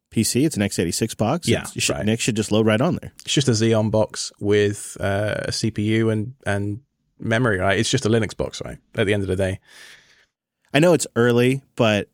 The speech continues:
Speaker 1: I, mark my words, in a couple of years, hardware vendors like forty-five Drives and forty-five Home Lab, and I also think I X Systems, they will realize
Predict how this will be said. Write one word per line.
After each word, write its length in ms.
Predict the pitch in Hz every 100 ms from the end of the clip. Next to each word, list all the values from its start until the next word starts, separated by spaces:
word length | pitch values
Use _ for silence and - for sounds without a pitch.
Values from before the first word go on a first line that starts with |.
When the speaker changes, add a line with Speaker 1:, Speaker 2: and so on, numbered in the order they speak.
| -
Speaker 1:
I, 160 | 117 -
mark 340 | 113 131 147
my 160 | 160 127
words, 480 | 107 110 98 90 -
in 80 | 113
a 80 |
couple 380 | 104 - 147 156
of 120 | 135
years, 540 | 107 113 101 87 90 - _ _ _ _ _ _
hardware 340 | - 135 151
vendors 540 | 139 127 117 110 107 110
like 340 | 98 95 - _ _ _ _ _ _ _ _ _ _
forty-five 420 | - 117 120 117
Drives 300 | 107 104 98
and 80 | 98
forty-five 380 | 107 101 98 95
Home 180 | 95 85
Lab, 240 | 80 92 - _ _ _ _
and 180 | 113 110
I 80 | 117
also 360 | 117 120 131 117
think 320 | 120 110 -
I 160 | 110
X 240 | 113 101 -
Systems, 640 | 110 - 87 90 107 - _ _ _ _ _ -
they 220 | 113 131
will 240 | 139 117
realize 960 | 98 120 131 120 101 92 87 85 95